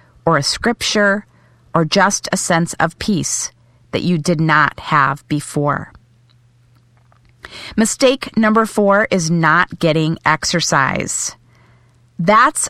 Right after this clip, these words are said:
unfortunate because exercise helps to control the physical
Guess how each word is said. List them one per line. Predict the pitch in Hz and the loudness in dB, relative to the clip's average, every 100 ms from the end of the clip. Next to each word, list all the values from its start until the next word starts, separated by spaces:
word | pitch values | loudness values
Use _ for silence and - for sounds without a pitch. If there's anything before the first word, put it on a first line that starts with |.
| - | 0
unfortunate | 214 196 170 135 - 131 _ _ | 0 2 0 0 -4 -6 _ _
because | - 196 214 196 - _ - | -4 2 2 2 -2 _ -6
exercise | 247 - 269 - 139 - - - - _ _ - | -4 -2 -2 0 -2 -2 -4 -4 -6 _ _ -2
helps | 220 214 - | 2 2 0
to | - 262 | -4 -2
control | 220 202 180 151 147 | 0 0 0 2 0
the | 151 | -2
physical | 160 - 233 285 - 262 277 | -4 -2 0 0 2 0 0